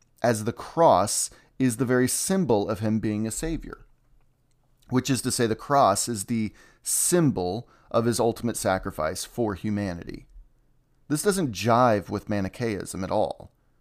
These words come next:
There might be subtle downplaying of the cross's role in the belief structure, but a denial is simply not true. And to say that they denied every sound doctrine of the faith is also untrue, as the word every implies,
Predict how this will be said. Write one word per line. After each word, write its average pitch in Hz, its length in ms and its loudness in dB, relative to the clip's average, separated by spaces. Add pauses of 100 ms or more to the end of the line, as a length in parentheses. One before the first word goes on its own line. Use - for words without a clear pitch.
(140)
There 135 160 6
might 156 260 4
be 143 120 0
subtle 117 360 0
downplaying 131 880 -2
of 147 160 -2
the 156 80 -4
cross's 143 480 0
role 123 480 0 (320)
in 123 160 4
the 117 60 4
belief 110 340 -2
structure, 143 460 -2
but 117 180 -2
a 110 60 0
denial 107 680 0
is 104 120 -6
simply 104 320 -4
not 92 220 -6
true. - 460 -4 (360)
And 120 120 2
to 120 80 0
say 214 420 0
that 147 200 2
they 123 140 2
denied 110 720 2 (480)
every 113 460 4
sound 107 560 2
doctrine 110 760 0 (580)
of 110 160 2
the 117 60 -2
faith 156 460 -2
is 120 140 -2
also 139 400 0
untrue, 107 440 -6
as 107 120 -4
the 131 100 0
word 135 380 2
every 110 600 -2
implies, 110 640 0